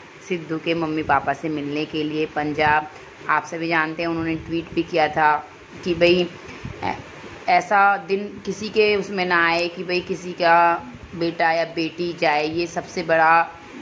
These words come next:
सदमा होता है किसी भी माँ बाप के लिए। तो ये जो पिक आ रही है मैं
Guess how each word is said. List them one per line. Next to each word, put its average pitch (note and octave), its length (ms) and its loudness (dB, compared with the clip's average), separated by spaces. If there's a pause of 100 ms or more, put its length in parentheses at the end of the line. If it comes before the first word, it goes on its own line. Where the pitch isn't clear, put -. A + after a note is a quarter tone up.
(180)
सदमा E3 300 4
होता E3 280 4
है D#3 100 0
किसी E3 240 -14
भी D#3+ 120 -6
माँ D3+ 180 2
बाप D3 320 2
के D#3+ 100 0
लिए। D#3 320 -2 (680)
तो A3+ 80 8 (180)
ये A3+ 180 0
जो A#3 100 0
पिक A#3 300 -2
आ G3 180 6
रही E3+ 180 -4
है F3 220 -2
मैं G#3+ 320 0